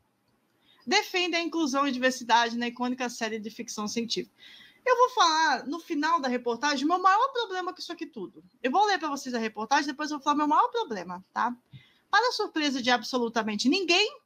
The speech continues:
que acompanha o cenário midiático atual ou o conteúdo dos recentes especiais da série, eu parei de ver na terceira temporada. O do Van Gogh eu vi porque eu fiquei sabendo e tal, eu quis ver.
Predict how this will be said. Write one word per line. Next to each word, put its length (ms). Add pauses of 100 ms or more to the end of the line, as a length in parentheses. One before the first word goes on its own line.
(140)
que 80
acompanha 480
o 20
cenário 500
midiático 680
atual 420
ou 200
o 40
conteúdo 540
dos 180
recentes 460
especiais 420
da 160
série, 400 (300)
eu 160
parei 260
de 100
ver 120
na 120
terceira 400
temporada. 540
O 20
do 120
Van 200
Gogh 320
eu 160
vi 380
porque 320
eu 140
fiquei 240
sabendo 480
e 20
tal, 200
eu 40
quis 240
ver. 160